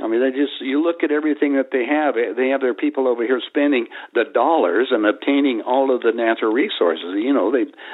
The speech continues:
they have the second largest oil company in Canada. They're buying up, well, in Ecuador, they're loaning money down there for them. They give it them a couple billion, you know, billionaire and a billion there of dollars. Well, the meetings between, uh, you know, Putin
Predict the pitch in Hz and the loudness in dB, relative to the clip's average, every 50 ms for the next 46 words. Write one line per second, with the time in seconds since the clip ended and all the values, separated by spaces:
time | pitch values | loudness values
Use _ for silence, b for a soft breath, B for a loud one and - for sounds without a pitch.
0 | B B 110 110 127 127 101 101 92 - 131 123 - 131 110 107 113 117 117 113 | B B 0 0 2 0 0 -2 -2 0 -2 -2 0 0 -2 0 0 0 0 0
1 | 110 101 - 113 113 120 123 120 - - 117 117 101 - 120 117 113 110 107 101 | 0 -2 0 0 0 2 0 0 -2 -4 -6 -4 -4 -4 -2 -2 -2 -2 -2 -4
2 | - - 131 113 113 110 110 113 113 120 117 113 - 95 90 - 113 107 110 117 | -4 -4 -4 -4 -2 -2 -2 -2 0 0 0 0 0 -2 -2 0 0 0 0 0
3 | 110 107 101 107 101 95 - B B B B B B B 104 107 113 113 113 110 | 0 0 0 0 -2 -2 -6 B B B B B B B 0 0 2 2 0 0
4 | 110 110 110 - 131 117 113 110 110 117 117 110 107 110 110 104 95 98 - 107 | 0 0 0 0 -2 0 2 2 2 2 2 2 2 2 2 2 0 0 0 0
5 | 101 104 117 123 120 117 107 107 110 110 110 110 107 104 113 110 107 107 107 107 | 0 2 2 0 0 0 -2 -2 0 0 0 0 -2 0 0 0 0 0 -2 -4
6 | 98 - - 107 101 104 107 113 117 127 135 139 - - - 98 104 113 120 110 | -4 -4 -4 -2 0 0 0 0 0 -2 -2 -4 -8 -8 -4 -4 -2 -2 0 -2
7 | 120 117 117 117 123 120 113 110 98 - _ - - - 123 - 104 101 98 95 | -2 0 2 0 0 0 -2 -6 -10 -12 _ -12 -4 -4 -2 -2 -2 -4 -4 -6
8 | 92 92 107 110 113 117 123 139 143 - _ B B B B B B 143 143 139 | -4 -2 0 2 2 2 0 -2 -4 -6 _ B B B B B B -2 0 0
9 | - - - 139 147 143 139 131 131 127 131 143 143 135 120 110 127 127 135 135 | 0 0 0 0 0 2 2 2 0 0 0 0 0 0 -2 -2 -2 0 0 0
10 | 123 117 113 117 131 151 160 131 90 98 101 - 135 131 - 165 120 95 92 87 | 0 -2 -2 -2 0 0 0 0 0 -2 -2 -2 -2 0 0 0 0 0 -2 -4
11 | - - 120 123 120 117 - B B B B B B - 123 131 135 139 160 202 | -4 -2 -2 0 0 0 -2 B B B B B B -4 -2 -2 0 0 0 0
12 | 220 202 170 143 - 135 117 - - 147 135 120 113 101 95 - - - - - | 2 2 0 2 2 0 0 0 0 0 0 0 0 -2 -4 -6 -10 -16 -16 -16
13 | - - - - - 120 113 - - - 131 135 120 92 87 - - 185 214 240 | -14 -14 -14 -6 -2 0 0 0 0 0 0 2 2 0 0 0 0 0 0 0
14 | 214 - 123 107 98 87 | 2 2 2 0 0 -2